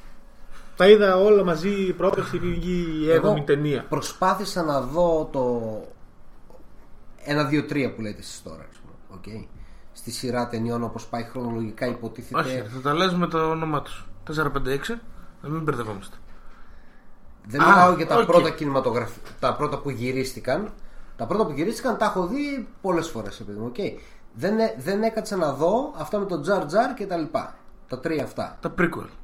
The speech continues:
Speaker 2: Τα prequel.
Speaker 3: Ωραία.
Speaker 2: Αυτά δεν τα είχα δει ποτέ. Έκατσα να τα, προσπάθησα να τα δω σε κάποια φάση, γιατί λέω, "Γιατί δεν τα έχω δει, ρε παιδί μου, καθόλου;" Δεν, για κάποιο λόγο δεν με τραβούσε. Προσπάθησα να τα δω.
Speaker 3: <laughs> Για κάποιο λόγο.
Speaker 2: Προ-,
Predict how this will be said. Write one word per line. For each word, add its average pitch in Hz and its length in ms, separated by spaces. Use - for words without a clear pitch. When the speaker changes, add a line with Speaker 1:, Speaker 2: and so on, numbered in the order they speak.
Speaker 2:
Τα 131 180
prequel. 117 260
Speaker 3:
Ωραία. 127 180
Speaker 2:
Αυτά 214 200
δεν 226 100
τα 226 60
είχα 214 160
δει 190 80
ποτέ. 151 420
Έκατσα 220 340
να 202 80
τα, 165 100
προσπάθησα 220 600
να 147 100
τα 117 140
δω 117 340
σε - 160
κάποια 123 260
φάση, 127 400
γιατί 185 200
λέω, 277 260
"Γιατί 196 240
δεν 208 140
τα 175 60
έχω 143 200
δει, 131 140
ρε 110 100
παιδί 104 220
μου, 107 100
καθόλου;" 107 360
Δεν, 220 260
για 156 140
κάποιο 202 260
λόγο 226 140
δεν 220 100
με 190 80
τραβούσε. - 380
Προσπάθησα 262 500
να 226 120
τα 190 100
δω. 135 200
Speaker 3:
<laughs> - 60
Για 104 100
κάποιο - 380
λόγο. - 220
Speaker 2:
Προ-, 180 180